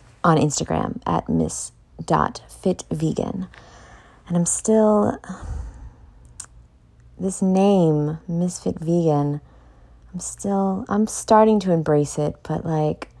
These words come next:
uh, I started this account because in two thousand seventeen, because,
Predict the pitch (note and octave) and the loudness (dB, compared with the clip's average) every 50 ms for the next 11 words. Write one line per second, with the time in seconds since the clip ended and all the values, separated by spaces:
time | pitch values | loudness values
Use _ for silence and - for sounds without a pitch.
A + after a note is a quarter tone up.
0 | - - - - - _ - - - - - - - - - - _ _ - - | -20 -20 -20 -20 -20 _ -20 -20 -20 -20 -20 -20 -20 -20 -20 -20 _ _ -20 -20
1 | - - - - A3 G3 G3 F#3 - - - - - F3+ - - - - G#3+ G#3+ | -18 -16 -10 -6 -4 -4 -4 -6 -8 -10 -12 -8 -8 -8 -10 -6 2 4 6 6
2 | A3 A3 A#3+ A#3 G#3+ A3+ A#3 A3+ - A3 G3+ - - - F3+ E3 E3 F3 F3+ - | 8 6 6 4 4 4 2 2 2 -2 -4 -6 -10 -4 -2 0 2 2 2 0
3 | - B3+ - - - - - - - - - - - - - - - - F3 - | -2 -6 -12 -16 -20 -20 -20 -20 -20 -20 -20 -20 -20 -20 -20 -20 -14 -14 -14 -10
4 | - - F#3 F3 F3 E3+ E3+ E3+ E3+ E3+ E3+ E3 E3 E3 E3+ - - - - F3+ | -4 0 2 4 4 4 4 4 4 4 2 0 -2 -4 -8 -12 -14 -10 -6 -6
5 | E3+ - - G3+ G3 F#3+ G3 F#3+ G3+ F#3+ - G3 F#3 G3 F#3+ - - F#3 E3+ E3 | -4 -2 -2 2 4 4 4 4 2 0 0 0 0 -2 -2 -2 -2 -2 0 0
6 | E3 E3 D#3+ D#3+ D#3+ E3+ - - - - - - - - - _ - - - - | 0 0 -2 -2 -4 -6 -10 -18 -20 -20 -20 -20 -20 -20 -20 _ -18 -12 -12 -12
7 | - - - - F3+ F3+ F3 F3 F3 F3 F3 F3 F3 F3 F3 - | -10 -12 -10 -4 0 2 2 4 4 4 2 2 0 -2 -4 -8